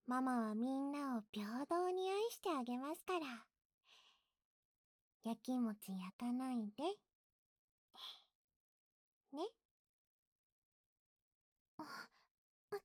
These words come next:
て、あ、もう本当に行かないと。体に気をつけて。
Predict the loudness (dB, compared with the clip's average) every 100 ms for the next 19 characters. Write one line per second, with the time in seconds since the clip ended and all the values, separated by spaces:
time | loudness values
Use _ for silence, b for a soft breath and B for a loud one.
0 | _ -2 -2 B B B B _ _ -4
1 | 0 2 0 0 -2 -4 -10 -10 -12 -2
2 | 0 2 2 2 4 6 6 8 6 6
3 | 6 8 8 6 2 0 -8 B B _
4 | _ _ _ _ _ _ _ _ _ _
5 | _ _ _ _ -12 -10 B B B B
6 | B B _ _ -4 0 2 4 2 0
7 | 0 -2 -2 -4 -2